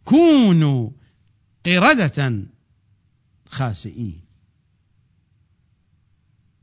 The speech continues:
الخاسئون جمع لخاسئ، والخاسئ هو الحقير المبعد. "وإذ قالت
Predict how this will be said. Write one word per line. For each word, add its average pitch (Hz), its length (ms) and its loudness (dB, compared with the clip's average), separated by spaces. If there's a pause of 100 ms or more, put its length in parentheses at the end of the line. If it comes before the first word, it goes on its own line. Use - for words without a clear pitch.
(580)
الخاسئون 131 920 -8 (920)
جمع 156 460 -6
لخاسئ، 120 680 -10 (680)
والخاسئ 131 880 -8 (600)
هو 156 200 -2
الحقير 180 600 -8
المبعد. 131 560 -8 (4000)
"وإذ 170 320 -4
قالت 220 920 0